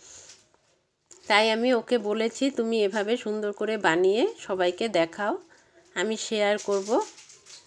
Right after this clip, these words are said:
যাতে সবাই কাটতে পারে।"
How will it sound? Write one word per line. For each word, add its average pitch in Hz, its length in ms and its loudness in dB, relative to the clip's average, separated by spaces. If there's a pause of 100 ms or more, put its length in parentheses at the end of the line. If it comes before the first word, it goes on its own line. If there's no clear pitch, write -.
(160)
যাতে 208 280 2
সবাই 226 520 4 (1300)
কাটতে 185 340 2
পারে।" 165 320 -6